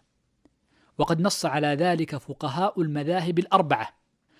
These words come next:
فكلهم على أن السنة والأفضل أن تصلى ركعتين ثم يسلم منهما،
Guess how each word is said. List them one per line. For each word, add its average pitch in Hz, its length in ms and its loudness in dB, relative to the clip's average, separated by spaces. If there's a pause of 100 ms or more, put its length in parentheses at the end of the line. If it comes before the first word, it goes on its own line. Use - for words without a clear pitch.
(140)
فكلهم 160 640 2
على 151 160 -2
أن 175 360 0
السنة 151 580 -2
والأفضل 170 600 0 (840)
أن 160 120 0
تصلى 175 460 0
ركعتين 160 640 0 (680)
ثم 175 300 2
يسلم 170 480 0
منهما، 143 540 -2